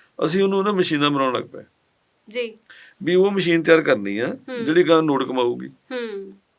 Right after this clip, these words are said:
Speaker 2: ਏਦਾਂ ਹੀ ਆ ਜੀ।
Speaker 1: ਹਨਾ?
Speaker 2: ਹੂੰ।
Speaker 1: ਅਸੀਂ ਇੰਜੀਨੀਅਰ ਹੀ ਬਣਾਤੇ ਸਾਰੇ,
Speaker 2: ਹੂੰ।
Speaker 1: ਡਾਕਟਰ ਬਣਾਉਣ ਲੱਗ ਪਏ। ਲੇਕਿਨ ਜਿਹੜੀ ਉਹਦਾ ਟੈਲੈਂਟ ਸੀਗੀ,
Speaker 2: ਹੂੰ।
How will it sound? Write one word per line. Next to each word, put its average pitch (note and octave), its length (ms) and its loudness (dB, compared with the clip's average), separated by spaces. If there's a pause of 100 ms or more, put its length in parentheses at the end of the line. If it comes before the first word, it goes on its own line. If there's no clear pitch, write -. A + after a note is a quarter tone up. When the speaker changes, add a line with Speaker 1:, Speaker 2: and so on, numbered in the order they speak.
(140)
Speaker 2:
ਏਦਾਂ A#3+ 220 -6
ਹੀ A3+ 80 -8
ਆ F#3 60 -8
ਜੀ। F#3+ 160 -16 (260)
Speaker 1:
ਹਨਾ? F#3 140 -2
Speaker 2:
ਹੂੰ। F#3+ 680 -8
Speaker 1:
ਅਸੀਂ F3+ 500 4 (1000)
ਇੰਜੀਨੀਅਰ C#3+ 380 4
ਹੀ F#3+ 40 4
ਬਣਾਤੇ D3 380 0
ਸਾਰੇ, C#3 240 -8
Speaker 2:
ਹੂੰ। G#3+ 580 -12
Speaker 1:
ਡਾਕਟਰ C#3+ 320 4
ਬਣਾਉਣ D3 280 0
ਲੱਗ D3 100 0
ਪਏ। D3+ 220 -4 (720)
ਲੇਕਿਨ F3+ 200 4
ਜਿਹੜੀ G3+ 160 0
ਉਹਦਾ A3+ 100 0
ਟੈਲੈਂਟ F3 320 6
ਸੀਗੀ, D#3 340 0 (120)
Speaker 2:
ਹੂੰ। G3+ 540 -12